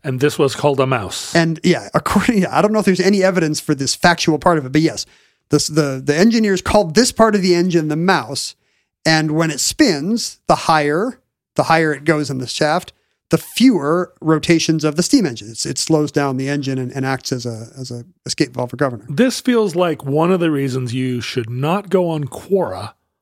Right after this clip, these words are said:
Speaker 2: Exactly.
Speaker 1: more than once a month.
Speaker 2: And it's the kind of thing where it makes you feel smart to know this, so it self-propagates.
Speaker 1: Yeah.
Speaker 2: Like all these people who think that, that tip stands for to ensure promptness, or, or posh stands for port out starboard home, because that was the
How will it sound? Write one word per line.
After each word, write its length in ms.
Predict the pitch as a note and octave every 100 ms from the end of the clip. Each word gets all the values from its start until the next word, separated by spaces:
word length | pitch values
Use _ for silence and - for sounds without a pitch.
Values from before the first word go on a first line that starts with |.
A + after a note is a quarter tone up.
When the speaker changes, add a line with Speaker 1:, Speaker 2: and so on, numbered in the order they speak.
| _ _ _
Speaker 2:
Exactly. 360 | E3+ C#3 C#3+ D#3+
Speaker 1:
more 120 | D#3+
than 260 | D3 C#3+ C3+
once 240 | C#3 B2
a 40 | -
month. 240 | A2 F2+
Speaker 2:
And 120 | G3+
it's 100 | G#3
the 80 | -
kind 180 | A3 B3
of 80 | A#3
thing 200 | A#3 G#3
where 140 | F#3
it 140 | D#3+ D#3
makes 320 | F3 A3 -
you 120 | G#3
feel 240 | - F#3+ E3+
smart 460 | - F3 E3+ F#3
to 100 | F3+
know 220 | D#3 D#3
this, 200 | E3+ B3+
so 160 | - F3+
it 60 | D#3
self-propagates. 880 | F#3 E3 - E3 D#3 B2+ - - -
Speaker 1:
Yeah. 300 | G#2 F#2 F#2+
Speaker 2:
Like 120 | F3
all 160 | F3+ F#3+
these 200 | F#3+ F#3
people 320 | - F#3 F3
who 100 | E3
think 360 | D3+ E3+ D#3+ -
that, 320 | D3 C#3 C3+ _ _ C#3
that 240 | C3 - -
tip 320 | - G3+ F#3
stands 400 | - - D3+ D3
for 360 | - C#3+ C3 A#2 _ _ _ _ -
to 180 | - F#3
ensure 400 | E3 - F3 D#3
promptness, 880 | - E3+ D#3+ D#3 A2+ - - - - _ _ _ _ -
or, 240 | D3 C3+
or 160 | D3+ D3
posh 580 | - - F3+ F3 - -
stands 440 | - D#3 D3 D3
for 220 | - C3+
port 340 | B2 - E3+ D3+
out 200 | D3+ C#3+
starboard 440 | - D3+ D3 C#3
home, 200 | D3 D3+
because 220 | C#3 C3
that 180 | B2+ C3+
was 120 | C3+
the 240 | - B2+